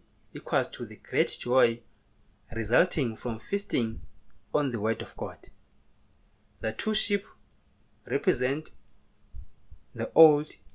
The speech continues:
and the New Testament. The young cow depicts books of spiritual prophecy. The man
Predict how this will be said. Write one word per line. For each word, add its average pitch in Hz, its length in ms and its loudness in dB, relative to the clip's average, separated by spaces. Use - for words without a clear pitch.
and 110 160 -4
the 101 80 -4
New 127 140 2
Testament. 107 580 -6
The 107 140 -4
young 127 320 2
cow 117 440 0
depicts - 540 -2
books - 420 -2
of - 140 0
spiritual 127 340 -4
prophecy. 107 560 -6
The 104 220 -2
man 143 500 2